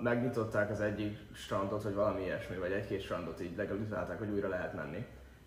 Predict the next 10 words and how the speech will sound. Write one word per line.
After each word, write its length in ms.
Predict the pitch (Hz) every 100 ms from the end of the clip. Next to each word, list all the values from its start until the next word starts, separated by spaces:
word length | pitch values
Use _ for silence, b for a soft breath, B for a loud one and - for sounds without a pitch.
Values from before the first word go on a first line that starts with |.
| -
És 320 | - 113 -
mindenki 880 | 127 143 160 165 139 123 101 - 95
leözömlött 720 | 87 80 95 78 80 57 -
oda. 300 | - - - - - -
Mindenki. 580 | 120 131 143 117 90 101
Fullon 540 | - - 165 160 139 113
volt 160 | 110
az 80 | 113
egész 220 | 113 95
strand. 220 | - -